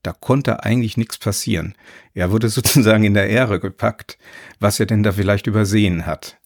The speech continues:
Und, äh, er hat die nächste Zeit damit zugebracht,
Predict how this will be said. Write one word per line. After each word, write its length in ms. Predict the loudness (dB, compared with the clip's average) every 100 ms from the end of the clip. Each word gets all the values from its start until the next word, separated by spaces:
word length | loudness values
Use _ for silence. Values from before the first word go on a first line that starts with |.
| _
Und, 460 | -2 2 0 0
äh, 400 | -2 -2 -2 -4 -6 -10 -8
er 100 | -2
hat 360 | -2 -2 -10 -12 _
die 260 | -2 -2 2
nächste 340 | 2 2 -2
Zeit 280 | 0 0 2
damit 220 | 0 -2
zugebracht, 640 | -2 -2 -2 -4 -4 -4